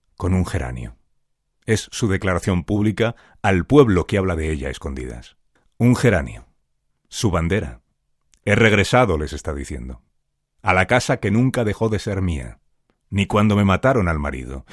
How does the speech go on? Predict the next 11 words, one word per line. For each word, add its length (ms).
ni 140
cuando 320
me 100
despreciaron 680
a 40
los 180
hijos, 420
ni 140
cuando 300
me 140
echaron. 440